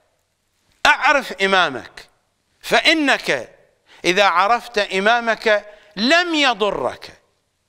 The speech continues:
تقدم هذا الأمر أو تأخر. ومن عرف إمامه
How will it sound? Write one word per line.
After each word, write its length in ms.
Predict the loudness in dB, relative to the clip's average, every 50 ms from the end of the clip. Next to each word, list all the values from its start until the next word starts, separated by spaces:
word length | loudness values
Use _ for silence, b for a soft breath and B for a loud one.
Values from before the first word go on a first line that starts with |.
| _ _
تقدم 600 | -4 -4 0 0 0 0 0 -2 -2 -2 0 0 0
هذا 380 | 0 2 2 0 0 0 -2
الأمر 560 | -4 -4 -4 -4 -4 -4 -2 -2 -2 0 0 0
أو 140 | -2 -4
تأخر. 640 | -6 -6 -6 -4 -4 -4 -6 -6 -8 -8 -10 -10 -14 _ _ _ _ _ _ _ _ _ _ _ _ _ _ _ _ _ _ _ b b b b b
ومن 760 | 0 0 0 2 2 2 0 0 -2 -6 -6 -6 -2 0 2
عرف 500 | 4 4 6 6 4 4 2 0 0 -2
إمامه 920 | -2 -2 -2 0 2 2 4 4 2 0 0 -2 -2 -4 -4 -6 -6 -8